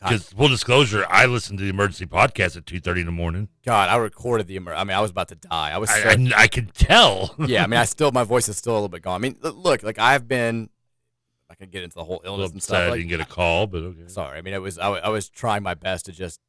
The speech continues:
Speaker 1: make it through the day. I mean, it was, it was a long day for me. And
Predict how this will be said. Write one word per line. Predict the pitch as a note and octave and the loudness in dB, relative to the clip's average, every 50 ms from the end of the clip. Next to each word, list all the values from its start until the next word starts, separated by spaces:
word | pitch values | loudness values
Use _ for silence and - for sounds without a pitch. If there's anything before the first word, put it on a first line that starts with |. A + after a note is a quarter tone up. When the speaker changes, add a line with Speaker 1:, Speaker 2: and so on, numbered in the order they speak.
| _ _ _ _ _ _ _ _ _ _ A2+ | _ _ _ _ _ _ _ _ _ _ -4
Speaker 1:
make | A2+ G#2+ G#2 G2+ | -2 -2 -2 -2
it | F#2 - | -6 -16
through | - G2 G2 F#2 F#2 | -14 -10 -8 -8 -8
the | E2+ F#2+ | -8 -8
day. | F2 F#2+ F#2+ | -6 -6 -6
I | |
mean, | G#2 A#2 | -6 -6
it | C3+ | -8
was, | - - | -10 -12
it | - - - | -18 -16 -8
was | F3+ F3+ | -4 -2
a | F3 | 0
long | D3+ C#3+ C#3 C#3+ C#3 C#3 C3 | 2 4 4 4 4 2 2
day | G#2+ A#2+ A2 A2 | 0 0 0 0
for | G2+ - - E2+ D#2 | -2 -4 -8 -16 -16
me. | C#2+ - _ _ _ _ _ _ _ _ _ - | -18 -20 _ _ _ _ _ _ _ _ _ 0
And | A2+ A#2 A#2 A2+ A2 A2 G2 | 0 2 2 2 0 -2 -4